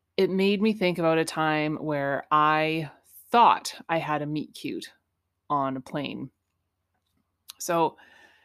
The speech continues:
for the record, I'm forty-three years old. I'm single and always have been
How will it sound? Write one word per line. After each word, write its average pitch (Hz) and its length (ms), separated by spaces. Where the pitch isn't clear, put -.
for 226 140
the 202 100
record, 165 480
I'm 170 160
forty-three 202 460
years 156 200
old. 139 380
I'm 147 440
single 175 480
and 156 220
always 156 460
have 139 420
been 131 420